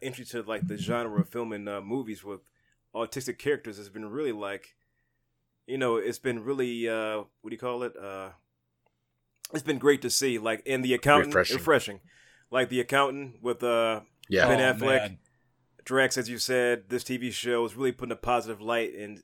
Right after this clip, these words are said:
Speaker 1: it's like a stigma attached to autism to begin with. Like, my lady, uh, she taught at a school for autism for eleven years, and she loved those kids. I mean, they're,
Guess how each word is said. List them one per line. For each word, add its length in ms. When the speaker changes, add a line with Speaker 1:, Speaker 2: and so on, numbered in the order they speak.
Speaker 1:
it's 180
like 140
a 60
stigma 420
attached 380
to 80
autism 600
to 80
begin 320
with. 240
Like, 200
my 120
lady, 580
uh, 180
she 360
taught 240
at 140
a 20
school 200
for 100
autism 300
for 120
eleven 320
years, 380
and 80
she 100
loved 220
those 160
kids. 300
I 40
mean, 360
they're, 260